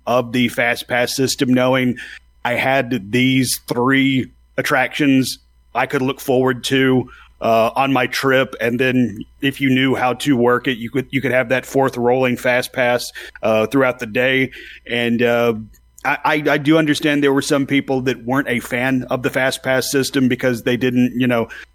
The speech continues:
necessarily want to have to book that far out in advance or start planning their trip, or they feel like, "Oh, well, you know,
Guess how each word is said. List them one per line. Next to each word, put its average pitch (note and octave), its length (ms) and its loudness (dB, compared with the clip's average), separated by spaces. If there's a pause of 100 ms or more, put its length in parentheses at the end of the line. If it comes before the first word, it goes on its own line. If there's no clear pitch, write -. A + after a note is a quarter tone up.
necessarily C3 560 0
want A#2+ 280 -2
to B2+ 100 -2
have B2+ 200 -2
to A#2+ 100 -8
book A#2+ 300 -2
that A#2+ 240 -2 (340)
far B2+ 240 2
out A#2+ 220 0
in A#2+ 80 -6
advance B2 460 -2
or B2+ 60 -2
start - 280 -4
planning B2+ 320 0
their A2 140 0
trip, C3 420 0
or C3 60 -2
they A#2+ 120 2
feel B2+ 240 0
like, A#2 180 0
"Oh, C3 200 0
well, B2 160 0
you B2 100 0
know, A#2+ 340 0